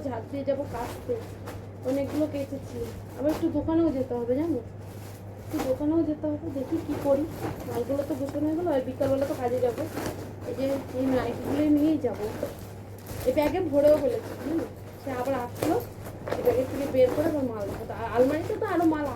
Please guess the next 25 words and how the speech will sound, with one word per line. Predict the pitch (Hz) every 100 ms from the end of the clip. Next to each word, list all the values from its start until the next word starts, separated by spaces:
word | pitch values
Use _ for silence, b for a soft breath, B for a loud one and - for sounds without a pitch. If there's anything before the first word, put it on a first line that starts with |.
| 254
আছে, | - - - - - - - - - 226
আর | 262
বের | 247 247
করিনি। | 294 285 202 - - - - -
যত | - - 269
মাল | 285 277
দেখাবো, | 269 269 285 370 349
তত | 262 240
মাল | 240 220
দেখাবো। | 214 - - - - - - - - - - - - - -
মানে | 240 254 247
অল্প | 262 269 302
মাল | 294 285 302
দেখে | - 302 294
অল্প | 330 - 294 254
একটু | 254
কেটেছি। | 240 208 196 - - - - - - - - - -
আর | - 254
বেশি | 254 320
মাল | 311 302 311
দেখলে | 302 320
হলো | 320 330
কি | 330 -
চোখ | 330 269 254
ধাঁধিয়েও | 262 294 302